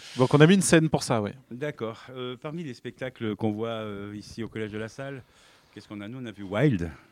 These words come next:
Speaker 1: Ouais.
Speaker 2: Je sais pas si ça marche parce que c'est un peu particulier,
Speaker 1: Ah,
Speaker 2: mais
Speaker 1: Wild, c'est, c'est particulier,
Speaker 2: c'est
Speaker 1: mais
Speaker 2: quand
Speaker 1: c'est un
Speaker 2: même un
Speaker 1: très,
Speaker 2: très
Speaker 1: très
Speaker 2: beau
Speaker 1: beau spectacle,
Speaker 2: spectacle, ouais, bah,
Speaker 1: très
Speaker 2: c'est ça.
Speaker 1: onirique. Alors,
Speaker 2: Ouais.
Speaker 1: il faut savoir que,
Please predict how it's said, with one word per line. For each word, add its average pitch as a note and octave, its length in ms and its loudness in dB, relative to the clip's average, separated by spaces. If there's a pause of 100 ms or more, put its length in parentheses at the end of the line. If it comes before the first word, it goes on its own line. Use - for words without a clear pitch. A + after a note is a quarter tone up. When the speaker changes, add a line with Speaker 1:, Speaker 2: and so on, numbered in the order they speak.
(160)
Speaker 1:
Ouais. G#2 120 -8 (460)
Speaker 2:
Je - 80 -20
sais - 40 -18
pas G#2+ 120 -8
si - 80 -20
ça A2 100 -10
marche G#2 240 -14
parce F#2+ 140 -14
que - 80 -16
c'est F#2+ 160 -14
un - 20 -18
peu - 120 -20
particulier, G#2+ 680 -8
Speaker 1:
Ah, - 60 -2
Speaker 2:
mais F#2+ 100 -2
Speaker 1:
Wild, D3 320 10
c'est, D#3 260 2
c'est D3 160 2
particulier, D#3 400 4
Speaker 2:
c'est - 40 8
Speaker 1:
mais - 60 6
Speaker 2:
quand G#2 40 4
Speaker 1:
c'est - 80 4
un C3 40 8
Speaker 2:
même F#2+ 80 4
un F#2 40 4
Speaker 1:
très, E3+ 100 6
Speaker 2:
très - 100 -4
Speaker 1:
très - 40 6
Speaker 2:
beau D3 100 8
Speaker 1:
beau C#3+ 40 6
spectacle, A2 400 2
Speaker 2:
spectacle, A2 60 -2
ouais, G#2+ 140 0
bah, - 60 -14
Speaker 1:
très - 220 6
Speaker 2:
c'est D3+ 60 6
ça. D#3 60 6
Speaker 1:
onirique. C#3+ 440 2
Alors, C3+ 180 8
Speaker 2:
Ouais. G#2 80 -2
Speaker 1:
il - 60 -8
faut - 100 -4
savoir D3+ 260 6
que, C3 300 4